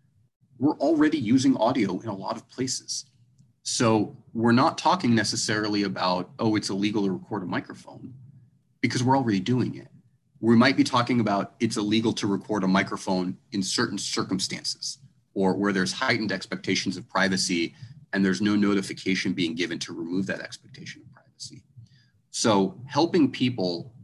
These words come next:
uh, find that balance point and showing them the do's and don'ts and the best practices for incorporating audio into a security system,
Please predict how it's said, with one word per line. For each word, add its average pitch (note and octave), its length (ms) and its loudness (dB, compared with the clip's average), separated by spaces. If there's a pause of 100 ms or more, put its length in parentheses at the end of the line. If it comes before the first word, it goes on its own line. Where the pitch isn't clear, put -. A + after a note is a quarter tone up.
(560)
uh, - 180 -8
find C3 400 4
that A2 180 2
balance F#2+ 340 0
point - 300 -16 (500)
and F#2 340 0
showing B2+ 460 2
them F2 460 -2 (240)
the G2 200 -2
do's A#2 300 4
and G2 120 0
don'ts G2+ 480 -2
and F2 80 -6
the E2+ 40 -8
best F2+ 240 -2
practices F2 800 -4
for F2 260 -8
incorporating F2+ 720 -2
audio D#2 540 -6
into F#2 180 -2
a - 40 -10
security E2 420 -4
system, D#2 520 -6